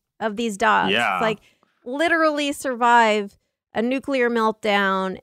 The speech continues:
Speaker 1: and then survive in the wild, and they're all slightly irradiated, but they're still cute and still fluffy.
Speaker 2: Yeah. Well, and the compound, oh, the confound is also surely, like,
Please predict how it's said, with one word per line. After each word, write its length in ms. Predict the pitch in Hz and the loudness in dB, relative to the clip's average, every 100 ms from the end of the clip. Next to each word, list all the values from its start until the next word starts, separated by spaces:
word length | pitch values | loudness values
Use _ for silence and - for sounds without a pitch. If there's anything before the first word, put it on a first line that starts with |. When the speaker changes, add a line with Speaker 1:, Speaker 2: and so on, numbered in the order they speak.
| _ | _
Speaker 1:
and 300 | 208 196 196 | -6 -4 -4
then 280 | 202 202 196 | -4 -4 -6
survive 580 | - 220 196 202 202 185 | -6 -6 0 2 2 -2
in 120 | 202 | -4
the 80 | 202 | -4
wild, 580 | 185 180 180 175 180 180 | 0 0 0 -2 -4 -8
and 160 | - 190 | -8 -6
they're 120 | 185 - | -4 -2
all 260 | 202 190 | 0 0
slightly 560 | 190 - 202 202 185 202 | -4 -8 -4 -4 -4 -4
irradiated, 680 | 185 180 180 180 185 180 185 | -4 -4 -4 -4 -4 -4 -6
but 120 | 202 | -8
they're 120 | 180 | -8
still 260 | - - 277 | -8 -8 -8
cute 380 | - 277 233 - _ _ - | -8 -10 -10 -10 _ _ -12
and 340 | 202 202 190 | -8 -8 -10
still 260 | - 240 226 | -12 -10 -8
fluffy. 240 | 220 196 | -4 -2
Speaker 2:
Yeah. 360 | 196 - 71 65 _ _ _ _ _ _ | 0 -2 -6 -10 _ _ _ _ _ _
Well, 100 | 160 170 | -4 -2
and 100 | 180 | -4
the 80 | |
compound, 600 | 180 - 165 160 131 127 - | -6 -6 -6 -2 -2 -2 -2
oh, 140 | 120 | -4
the 100 | 98 | -4
confound 1000 | 95 - 98 95 - 104 98 95 87 80 - | -6 -6 -6 -6 -4 -2 -2 -2 -6 -10 -8
is 560 | 110 104 98 - - - _ - | -4 -2 -2 -6 -10 -14 _ -6
also 400 | 98 98 - 87 | -4 -4 -6 -8
surely, 520 | - - 87 82 78 | -8 -8 -6 -8 -10
like, 440 | 76 78 73 - | -8 -8 -8 -12